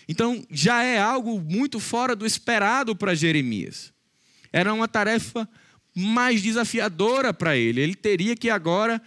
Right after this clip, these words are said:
se relacionar diretamente com o povo,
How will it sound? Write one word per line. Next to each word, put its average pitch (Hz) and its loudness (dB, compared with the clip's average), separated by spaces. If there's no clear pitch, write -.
se - -2
relacionar 196 2
diretamente 202 -2
com 214 -4
o 220 -2
povo, 214 -2